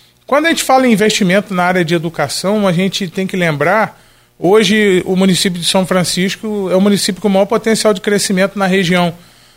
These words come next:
Nós temos grandes empreendimentos que vão acon-, começar a acontecer agora, como uma usina, é, é, é, é, eólica que vai começar.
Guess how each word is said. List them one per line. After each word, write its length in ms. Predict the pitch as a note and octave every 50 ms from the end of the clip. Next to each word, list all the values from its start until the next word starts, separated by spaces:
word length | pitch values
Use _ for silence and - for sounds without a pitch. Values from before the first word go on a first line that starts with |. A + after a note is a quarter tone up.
| _ _ _
Nós 140 | - C#3+ -
temos 220 | - F3+ G3 G3
grandes 320 | E3 D#3 F3 G#3 A3+ F#3+ G#3+
empreendimentos 680 | A#3 A3 A3+ G#3+ G#3+ A3 G3 G#3 G3+ F#3 G3+ A#3 -
que 60 | -
vão 160 | A3+ F#3+ A#3 B3
acon-, 180 | B3 B3+ B3+
começar 340 | A#3 A3+ A#3 A#3 G#3+ - A#3
a 20 |
acontecer 440 | A#3 A#3 B3+ A3 - A#3 - - B3+
agora, 400 | C4+ B3+ G3 F#3 G#3 A3+ G#3+ F3
como 480 | D3 - F3 F3+ F#3 F#3 F3+ F3 D#3 - - - - - - _ _ _ _ _ -
uma 880 | D#3 D#3+ E3 E3+ E3 D#3+ D#3 D#3 D3+ D3+ D3 C#3+ C#3 C3+ B2+ A#2+ - - -
usina, 560 | E3+ D#3+ C#3+ D3 F#3 G3+ G3+ G3 F#3 F3 E3
é, 60 | C#3+ D#3
é, 1160 | D#3 C3+ D3 D3 C3+ C3 D3 C#3+ C3 C#3 C#3 C3+ C3 C3 B2 - - C#3 C3+ C3 B2+ B2 A#2+ -
é, 60 | D3+
é, 20 | D3+
eólica 500 | D#3 E3 F#3 G3+ G#3 G3+ F#3+ - F3+ E3+
que 120 | E3+ -
vai 140 | D#3+ D3 F3+
começar. 720 | F3 - F3+ F3 E3 D3+ - - D#3+ D3+ D3+ C#3+ - -